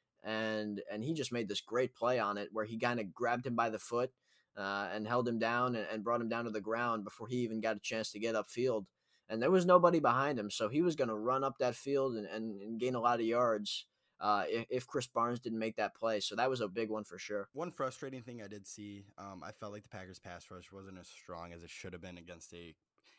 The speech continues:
Speaker 2: kind of a weak offensive line that Minnesota has. I felt like we saw Kirk Cousins being able to escape the pocket a bunch and, you know, break off,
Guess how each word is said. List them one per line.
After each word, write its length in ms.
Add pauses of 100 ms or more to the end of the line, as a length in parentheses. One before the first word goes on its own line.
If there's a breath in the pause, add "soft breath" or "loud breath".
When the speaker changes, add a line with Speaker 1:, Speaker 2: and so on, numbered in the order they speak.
Speaker 2:
kind 200
of 60
a 40
weak 380
offensive 380
line 180
that 100
Minnesota 400
has. 340
I 60
felt 240
like 160 (720 soft breath)
we 60
saw 220
Kirk 260
Cousins 360
being 200
able 180
to 60
escape 340
the 80
pocket 380
a 200
bunch 320
and, 220 (680)
you 60
know, 180
break 220
off, 260